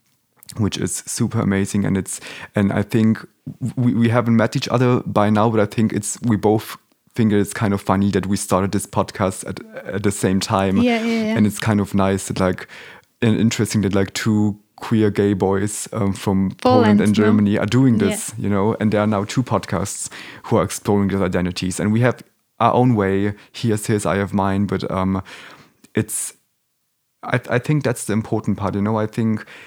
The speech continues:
Speaker 1: uh, this, we're, you know, we are here and we have our identity, and queerness is part of it if you want to. And to explore this kind of thing is super interesting.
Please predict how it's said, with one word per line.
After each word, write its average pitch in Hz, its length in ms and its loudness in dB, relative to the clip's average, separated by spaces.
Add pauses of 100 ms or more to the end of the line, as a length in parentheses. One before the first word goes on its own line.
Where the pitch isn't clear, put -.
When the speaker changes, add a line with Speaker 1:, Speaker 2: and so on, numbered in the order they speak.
(240)
Speaker 1:
uh, 104 160 2
this, - 440 -6 (580)
we're, 120 240 2 (140)
you 76 220 -2
know, 117 100 2
we 117 140 0
are 104 100 0
here 98 280 -2
and 104 180 -2
we 110 100 -2
have 113 240 -4
our 95 280 -2 (100)
identity, 92 640 -4
and 98 200 -2
queerness 113 400 0
is 117 120 -4
part 104 260 -2
of 92 100 -4
it 90 140 -6
if 92 120 -6
you 98 60 -2
want 92 220 -2
to. 95 240 -4 (480)
And 107 140 2
to 113 100 -2
explore 107 400 -2
this 101 160 -4
kind 98 200 0
of 95 100 -4
thing 98 200 0
is 95 200 -4
super - 440 -6
interesting. 113 640 -2